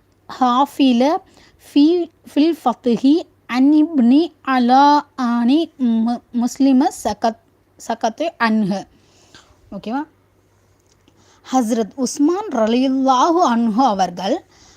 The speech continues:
அறிவிக்கிறார்கள், "உங்களில் மிகச் சிறந்தவர் குர்ஆனை கற்று பிறருக்கும் அதனை கற்றுக் கொடுப்பவர்தான்." சுப்ஹானல்லாஹ். என ரசூலுல்லாஹி ஸல்லல்லாஹு அலைஹி வஸல்லம் அவர்கள் அருளினார்கள்.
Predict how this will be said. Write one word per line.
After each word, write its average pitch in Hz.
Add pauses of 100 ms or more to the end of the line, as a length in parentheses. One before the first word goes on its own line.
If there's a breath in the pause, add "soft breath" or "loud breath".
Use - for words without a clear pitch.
(120)
அறிவிக்கிறார்கள், 196 (180)
"உங்களில் 214
மிகச் 214
சிறந்தவர் 233 (160)
குர்ஆனை 285 (120)
கற்று 196 (560)
பிறருக்கும் 294 (180)
அதனை 196
கற்றுக் 190
கொடுப்பவர்தான்." 180
சுப்ஹானல்லாஹ். 185 (580 soft breath)
என 339
ரசூலுல்லாஹி 254
ஸல்லல்லாஹு 202
அலைஹி 202
வஸல்லம் 185
அவர்கள் 180
அருளினார்கள். 190